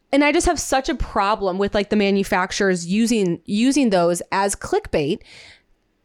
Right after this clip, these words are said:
And I'm really, like, not trying to call out, like, my, my peers or, like, my other car reviewers because they just don't know this. But, like, Kia is like, "Look at these, like, comfortable lounge seats," and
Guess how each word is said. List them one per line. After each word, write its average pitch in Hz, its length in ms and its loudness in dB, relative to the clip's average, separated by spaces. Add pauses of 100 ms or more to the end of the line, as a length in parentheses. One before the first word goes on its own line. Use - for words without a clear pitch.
And 320 120 2
I'm 320 120 4
really, 403 240 4
like, 349 120 0
not 233 280 2
trying 247 200 -2
to 220 60 0
call 208 380 0
out, 175 280 0
like, 190 120 0
my, 175 360 0
my 190 160 0
peers 180 500 -2
or, 196 40 0
like, 185 120 0
my 190 120 0
other 170 220 2
car 165 280 -4
reviewers 214 560 0 (1500)
because 262 240 2
they 254 120 2
just 233 260 -2
don't 208 360 0
know 156 180 2
this. 247 480 -2 (420)
But, 262 220 2
like, 247 300 -2 (180)
Kia 311 320 0
is 233 160 2
like, 214 160 -2
"Look 254 220 -2
at - 80 -2
these, 247 160 0
like, 226 100 -2
comfortable 240 400 -2
lounge 240 280 0
seats," 233 160 -2
and 202 100 -2